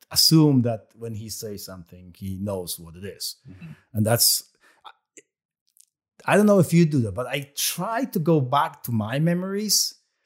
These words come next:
Speaker 1: to see how I, I was as a kid. Can you? I'm like, it's so hard because we look at through the lens of, uh, adulthood, right?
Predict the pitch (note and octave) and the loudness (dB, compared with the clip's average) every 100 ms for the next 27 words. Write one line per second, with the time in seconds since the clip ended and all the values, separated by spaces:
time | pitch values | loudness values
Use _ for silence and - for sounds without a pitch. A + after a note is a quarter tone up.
0 | - A#2 D3+ A#2 A#2+ C3+ C3+ C#3 B2+ C3+ | -6 -2 0 0 2 0 0 -8 -12 -6
1 | D3 D#3 D3 D3+ D3 - E3 E3 _ _ | -2 -2 -2 -8 -8 -6 -6 -8 _ _
2 | _ _ _ - - _ _ _ _ - | _ _ _ -20 -20 _ _ _ _ 4
3 | C3+ D#3 G3+ A3 - D3+ D#3 G3 - - | 6 8 6 2 -6 -8 -8 -4 -2 0
4 | G3+ - D#3+ E3 C#3 - A#2+ A#2+ D3+ C#3 | -2 -2 -4 -2 -4 -4 -4 0 0 2
5 | D#3+ D#3+ B2+ - B2+ B2 C#3 C3 A#2 G2+ | 0 -2 -10 -8 -4 0 0 -2 -6 -10
6 | G#2+ G2 C#3+ D3 - G2 E2+ F#2 G#2 | -12 -2 0 0 -2 -10 -12 -14 -16